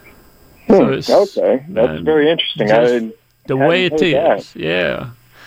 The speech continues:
Speaker 1: You and a basketball and a beach ball and a kid with a tennis ball could probably <laughs> go out and reenact this in your front yard in a few minutes if you care to. <laughs> But basically,
Speaker 2: Uh, I'm
Speaker 1: that's it.
Speaker 2: definitely gonna have
Speaker 1: Because
Speaker 2: to try, yeah, 'cause
Speaker 1: Yeah.
Speaker 2: I, I'd like to try to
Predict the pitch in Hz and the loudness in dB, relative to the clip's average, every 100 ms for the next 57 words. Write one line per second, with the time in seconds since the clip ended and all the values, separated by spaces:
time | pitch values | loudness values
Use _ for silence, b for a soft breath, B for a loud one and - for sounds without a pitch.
0 | B B B 151 165 190 196 160 131 147 | B B B -2 0 2 2 0 0 0
1 | 156 160 180 147 151 151 151 143 135 113 | 0 -2 -4 0 2 2 0 0 -2 -2
2 | 156 151 - 143 147 147 143 135 165 147 | -2 -2 0 0 2 2 0 -2 -4 -4
3 | 139 131 160 151 - 69 69 67 156 - | -4 -4 -2 -2 -2 0 0 0 -2 0
4 | 190 160 - - 190 - 190 165 170 - | 2 4 4 4 2 2 0 2 2 2
5 | 214 190 165 180 185 - 147 165 147 147 | 2 2 2 0 0 -4 -4 0 0 0
6 | 175 147 160 160 156 139 - B B B | 0 0 0 2 2 0 -4 B B B
7 | 95 117 147 147 - 139 131 117 117 165 | -2 0 0 0 -2 -2 -4 -4 -2 0
8 | 151 - 135 147 185 156 - 160 - B | 0 0 0 0 2 0 -2 -8 -10 B
9 | B B - 165 127 120 151 147 143 147 | B B 0 2 4 2 2 2 0 -2
10 | 135 143 139 147 131 127 135 147 185 101 | -4 0 0 0 -2 -4 0 2 4 2
11 | 113 160 110 107 - - 107 120 120 120 | 2 2 0 -4 -10 -4 0 2 2 2
12 | 131 131 120 104 107 - - 135 127 | 2 0 0 2 0 -4 -2 0 0